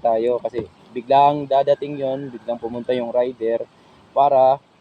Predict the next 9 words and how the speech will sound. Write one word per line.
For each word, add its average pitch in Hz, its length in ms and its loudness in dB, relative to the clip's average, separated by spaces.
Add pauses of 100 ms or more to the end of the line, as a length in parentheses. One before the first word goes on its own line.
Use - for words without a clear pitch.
(180)
may 127 160 -4
maasahan 127 640 2
na 120 80 -4
may 110 320 -8
magbabayad 110 640 0
doon. 117 240 -2
Kasi 120 160 -6
hindi 120 160 -8
naman 120 400 -4